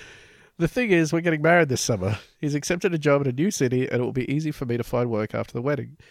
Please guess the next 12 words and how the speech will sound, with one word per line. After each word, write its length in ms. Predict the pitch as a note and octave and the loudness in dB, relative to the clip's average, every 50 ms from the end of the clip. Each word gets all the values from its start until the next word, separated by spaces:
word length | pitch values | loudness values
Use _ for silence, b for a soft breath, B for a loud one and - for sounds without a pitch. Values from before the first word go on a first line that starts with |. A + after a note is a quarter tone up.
| b b b b b _ | b b b b b _
So 120 | - A#2+ | -4 -2
we'll 100 | A#2 A2+ | 0 0
be 80 | B2 B2 | 2 2
moving 300 | C3+ D3+ E3 D#3 D#3 C#3 | 4 2 2 2 2 0
away 260 | B2+ A#2 A#2+ A#2+ B2 | 0 2 2 2 2
from 180 | - - B2 A#2+ | 0 -2 -4 -4
this 360 | A#2+ A2+ - - - - _ _ _ - - _ | -4 -4 -4 -8 -12 -14 _ _ _ -20 -20 _
sworn 520 | C3+ - - - - D3 D3 D3+ D3+ D3 C#3+ | -16 -14 -12 -8 -4 -2 2 2 2 2 0
enemy 280 | - C3 C3 B2+ B2+ B2+ | 0 -2 0 0 -2 0
Waffle 360 | A#2+ C3+ C#3 - - A#2+ A2 | 2 2 0 2 2 0 0
House 260 | - C3 A#2 A2 - | 2 2 2 0 -2
guy. 360 | - - A#2+ G#2 G2 F#2+ G2+ | -2 0 0 0 0 -2 -2